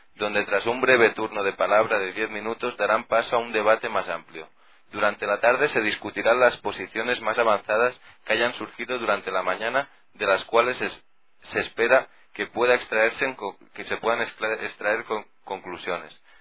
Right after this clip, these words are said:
Dada la asistencia de grupos de varios países, se tratará este tema de manera compara-, comparativa. A las dos tendrá lugar la manifestación nacional antifascista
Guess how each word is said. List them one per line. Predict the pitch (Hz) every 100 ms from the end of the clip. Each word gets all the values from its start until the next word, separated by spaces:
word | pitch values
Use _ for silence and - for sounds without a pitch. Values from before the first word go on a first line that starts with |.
| _
Dada | 107 117
la | 135
asistencia | 123 110 - 107 101 98
de | 92
grupos | 101 101 95 -
de | 92
varios | 101 110 -
países, | 98 101 123
se | - 107
tratará | 98 98 104
este | 113 107
tema | 107 117 113
de | 101
manera | 95 104 117 120 - _
compara-, | 95 98 92 87 -
comparativa. | 101 90 85 82 95 82 76 - - - _ _ _ _ - - - - -
A | 104
las | 95 -
dos | 135 139 - - -
tendrá | 104 107 123
lugar | 135 131 131
la | 135
manifestación | 120 107 101 - 95 - 117
nacional | 117 110 101 107 117 - _
antifascista | - 101 - - 90 120 120 - 113